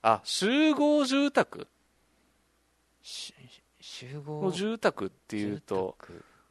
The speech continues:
Speaker 1: なんか同じ家がバーって並んでるや、ああいうんでもない？
Speaker 2: うんでもないですね。
Speaker 1: じゃなくて、あ、あ、メルボルンリーダーさん、これは大喜利だったんだ。あ、いや、ごめん。大喜利の振りだったのか、これは。
Speaker 2: いやいやいや。
Speaker 1: <laughs> あー、ごめん、ごめん、ごめん。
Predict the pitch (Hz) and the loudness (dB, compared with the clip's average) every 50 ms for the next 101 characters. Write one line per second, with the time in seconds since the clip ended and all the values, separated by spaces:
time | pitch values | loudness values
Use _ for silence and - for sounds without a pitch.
0 | _ _ _ _ _ _ _ _ _ _ _ _ _ _ _ - 123 123 131 135 | _ _ _ _ _ _ _ _ _ _ _ _ _ _ _ -6 -4 -2 -2 -2
1 | - 117 107 110 135 143 147 147 151 151 143 147 147 143 135 113 101 110 110 113 | 0 0 0 0 0 -2 -4 -4 -4 -4 -4 -4 -2 -2 -2 -2 0 0 2 2
2 | 117 113 - - - 95 101 101 107 107 107 107 110 101 101 98 - _ _ _ | 2 0 -2 -8 -10 -6 -4 -2 -2 -2 -4 -6 -6 -6 -6 -6 -8 _ _ _
3 | _ _ _ _ _ _ _ _ - - 175 208 233 240 185 127 104 98 90 87 | _ _ _ _ _ _ _ _ -6 -4 -4 -2 -2 -4 -6 -6 -6 -6 -8 -10
4 | 87 - - _ _ _ _ _ _ 214 165 147 147 151 156 143 147 135 123 104 | -12 -14 -18 _ _ _ _ _ _ -20 -18 -16 -14 -14 -10 -8 -8 -6 -6 -6
5 | 98 95 92 90 87 87 - - - - _ - 139 _ _ - 117 104 101 95 | -8 -8 -10 -12 -12 -14 -18 -20 -20 -20 _ -20 -20 _ _ -8 -8 -8 -8 -10
6 | - - - 113 98 92 - _ _ _ - - - - - - - _ _ - | -12 -10 -6 -6 -6 -6 -8 _ _ _ -20 -20 -20 -20 -20 -20 -20 _ _ -12
7 | - - - 151 123 113 117 120 - 127 117 117 123 147 160 165 165 165 165 170 | -8 -2 0 0 2 2 0 0 0 0 2 2 2 2 2 0 -2 -2 0 0
8 | 170 156 123 - 107 98 - 139 151 156 147 123 139 156 170 175 180 170 175 180 | 0 0 0 0 -2 -2 0 2 4 6 6 6 6 4 4 4 4 4 2 2
9 | - 147 117 104 - - - - _ _ _ - 143 160 170 160 151 135 135 147 | 2 0 -2 -2 -4 -6 -10 -14 _ _ _ -6 -4 0 4 4 4 4 4 2
10 | 147 123 - _ _ _ _ _ _ _ _ _ _ _ _ _ _ _ _ _ | 0 -4 -6 _ _ _ _ _ _ _ _ _ _ _ _ _ _ _ _ _
11 | - 143 151 156 160 160 156 156 160 139 160 160 165 - - 143 123 104 110 - | -2 -2 0 2 2 2 2 2 2 2 4 4 4 4 2 0 0 0 -2 0
12 | 127 107 98 92 101 113 - - _ _ _ _ _ _ _ - - - - - | 0 0 0 0 -2 -4 -8 -14 _ _ _ _ _ _ _ -2 -2 -2 -2 -2
13 | 123 - - 294 202 208 - 196 - - - - - - - 117 - 151 160 180 | -2 -2 0 -2 -2 -4 -6 -8 -8 -8 -8 -8 -10 -10 -8 -6 -4 -2 2 2
14 | 185 165 180 185 185 185 180 190 196 190 180 175 180 175 170 - | 2 4 4 2 2 2 4 2 2 2 2 0 0 -2 -2 -4